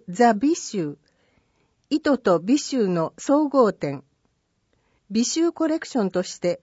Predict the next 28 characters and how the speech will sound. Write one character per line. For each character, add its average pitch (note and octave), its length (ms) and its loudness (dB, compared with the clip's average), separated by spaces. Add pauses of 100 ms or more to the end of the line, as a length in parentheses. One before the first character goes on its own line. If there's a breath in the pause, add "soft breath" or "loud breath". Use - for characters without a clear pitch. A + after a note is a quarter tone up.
十 C#4 280 0
一 E4+ 80 0
点 G3 340 -2
の E3+ 120 -2
服 C4 240 -2
が G#3+ 120 2
並 F3+ 300 -2
ん G#3 100 -4
で F3 120 -6
い D#3+ 80 -4
ま C#3 160 -6
す。 - 280 -20 (1900)
目 A3+ 360 0
次、 A#3+ 260 -8 (840)
表 D4+ 240 2
紙、 B3 280 -6 (420)
三 F4 300 0
月 A#3 260 -2
定 D4+ 240 0
例 D4+ 180 0
会 F3+ 260 -2
の E3 160 -2
概 G#3+ 300 -2
要。 E3+ 300 -2 (1000)
二 A#3+ 140 2
ペ D#4 240 0
ー G#3+ 40 -2
ジ、 D#3+ 280 -8